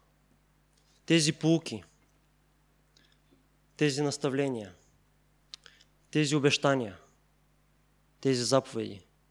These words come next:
да станат реалност в нашия живот. И бих казал, че поучението, което Исус дава в двайсет и пети стих,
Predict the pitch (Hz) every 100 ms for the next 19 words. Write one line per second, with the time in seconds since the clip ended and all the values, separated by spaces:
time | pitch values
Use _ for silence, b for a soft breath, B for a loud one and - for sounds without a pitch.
0 | _ - - 147 151 - - 165 143 143
1 | 147 139 - 123 - 127 123 113 110 113
2 | - _ - - _ _ _ _ _ _
3 | _ _ _ _ _ _ _ _ _ _
4 | _ _ _ _ _ _ B B B B
5 | 165 254 240 233 247 214 196 - 185 175
6 | 165 156 - - _ _ _ _ _ _
7 | _ - _ _ _ _ _ _ _ _
8 | _ _ - 190 190 226 262 226 180 208
9 | 214 185 - 196 147 185 180 151 139 139
10 | 165 139 - - 156 123 - 156 - -